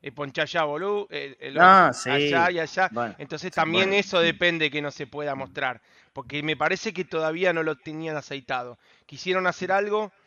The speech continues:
Speaker 1: empezándolo en la fecha octava, que después lo, no lo empezamos ante el Superclásico, que no, que la fibra óptica, que hay estadios que todavía no lo tienen preparado en el
Speaker 2: No,
Speaker 1: lugar.
Speaker 2: Tigre, por ejemplo.
Speaker 1: Corren, corren hasta último momento. Es
Speaker 2: Ajá.
Speaker 1: una locura.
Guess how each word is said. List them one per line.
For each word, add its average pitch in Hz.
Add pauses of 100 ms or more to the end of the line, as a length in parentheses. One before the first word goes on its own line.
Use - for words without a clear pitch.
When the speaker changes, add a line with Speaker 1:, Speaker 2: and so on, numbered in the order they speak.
(760)
Speaker 1:
empezándolo 170
en 160
la 156
fecha 175
octava, 196
que 156
después 165
lo, 160
no 165
lo 165
empezamos 160
ante 156
el 143
Superclásico, 160
que 160
no, 180
que 170
la 156
fibra 160
óptica, 160
que 160 (340)
hay 160
estadios 214
que 147
todavía 139
no 135
lo 135
tienen 135
preparado 131 (220)
en 131
el -
Speaker 2:
No, 117
Speaker 1:
lugar. 131
Speaker 2:
Tigre, 135
por 120
ejemplo. 117
Speaker 1:
Corren, 190 (520)
corren 175
hasta 147
último 160
momento. 147 (240)
Es -
Speaker 2:
Ajá. -
Speaker 1:
una 175
locura. 123